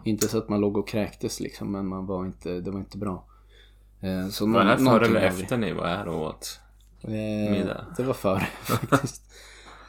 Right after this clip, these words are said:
Speaker 1: Men det var en, en ganska dryg period efter där som
Speaker 2: Mm.
Speaker 1: Greta hade varit magsjuk som det kändes som att hon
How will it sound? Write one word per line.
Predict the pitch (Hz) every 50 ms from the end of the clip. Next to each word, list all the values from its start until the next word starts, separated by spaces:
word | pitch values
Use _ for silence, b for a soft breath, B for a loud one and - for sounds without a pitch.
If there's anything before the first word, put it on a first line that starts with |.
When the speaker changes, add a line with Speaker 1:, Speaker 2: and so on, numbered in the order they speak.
| B B B B B B -
Speaker 1:
Men | - 120 113
det | 117 120
var | 123 131 131
en, | 131 127
en | 127 123 123 123 123 123 123 123 120
ganska | 123 123 120 - 131 117 117 110 110 107 110 107
dryg | 110 117 117 117 123 113 110 107 -
period | - 110 107 101 101 101 104
efter | 107 - - - - - 98
där | 92 92 95 95
som | 90 - 87 92
Speaker 2:
Mm. | 95 90
Speaker 1:
Greta | 92 90 87 - 95
hade | 87 92
varit | 90 92 95 95
magsjuk | 98 98 95 98 - - - 127 110 90 -
som | - 87 90 87
det | 90
kändes | 82 - 92 87 85 85 85 -
som | - 90 85 85 85 85
att | 87 - -
hon | - - 87 82 82 80 78 -